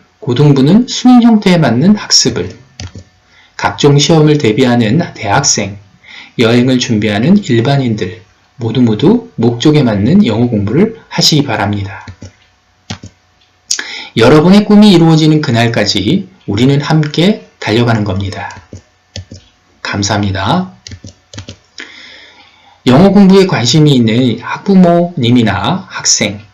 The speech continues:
그리고 일반인들 주저하지 말고 전화 주세요. 그리고 혹시 엔보임 영어나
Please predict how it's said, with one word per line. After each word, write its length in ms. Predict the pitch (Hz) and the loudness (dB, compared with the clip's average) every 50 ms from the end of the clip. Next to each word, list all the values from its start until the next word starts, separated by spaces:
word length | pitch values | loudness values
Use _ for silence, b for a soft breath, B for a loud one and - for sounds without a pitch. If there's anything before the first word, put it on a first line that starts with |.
| _ _ _ _ | _ _ _ _
그리고 280 | - 123 113 117 131 127 | -2 -2 0 2 2 0
일반인들 880 | 113 104 107 110 127 127 127 123 120 110 104 92 95 131 196 208 - - | 0 0 -2 0 0 0 2 2 0 0 -2 -4 -2 -4 -4 -4 -6 -10
주저하지 500 | - - 120 - 147 147 143 143 139 131 | -8 -8 -4 0 2 2 2 2 0 -2
말고 580 | 117 107 110 107 160 175 220 240 247 - - - | -2 -2 -2 -2 0 0 0 0 -2 -4 -8 -10
전화 320 | - - 98 98 110 110 | -8 -6 -4 -2 -4 -4
주세요. 460 | - 123 117 - 110 95 95 98 - - _ _ _ _ _ - - - - - - _ _ - | -4 -6 -8 -8 -6 -8 -8 -10 -14 -20 _ _ _ _ _ -20 -20 -20 -20 -20 -20 _ _ -6
그리고 760 | - 117 110 120 120 107 104 117 147 208 247 247 - - - _ b b b b b b b | -2 -2 -2 0 0 2 2 4 4 4 2 0 -2 -8 -20 _ b b b b b b b
혹시 480 | 196 185 - - - - 123 113 - - | 0 0 2 2 0 2 0 0 0 -2
엔보임 560 | - 127 139 151 151 180 180 180 185 185 175 | -2 0 2 4 4 4 4 6 6 4 4
영어나 640 | 131 104 101 113 131 143 135 123 101 - 170 190 - | 4 2 0 0 0 0 0 0 -2 -2 -4 -6 -6